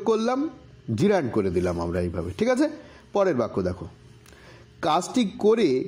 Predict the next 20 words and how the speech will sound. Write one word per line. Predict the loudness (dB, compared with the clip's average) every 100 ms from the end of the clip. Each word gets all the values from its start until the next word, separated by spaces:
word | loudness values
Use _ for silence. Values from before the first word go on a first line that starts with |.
| -4
কর্মীরা | 2 4 4 2 2 0 0
চলে | 2 2
গেল। | 0 -6 -10 -20 -20 -20 -6
ঠিক | 0 2
আছে, | 2
কি | 2
বলছে? | 2 2 0 -4 -8 -20 -20 -4
কাজটি | 0 0 0 -2
করে | 2 2 2
কর্মীরা | 2 0 2 2 2
চলে | 0 0 -2
গেল। | -4 -8 -16 -20 -20 -20 -8 0
প্রথমে | 2 2
কি | 2 2
হবে? | 2 0
প্রথমে | 0 0 2 2
হবে | 2 4
হচ্ছে | 2 2 0
কাজটি | 0 -2 0 -2
করে, | 2 2 2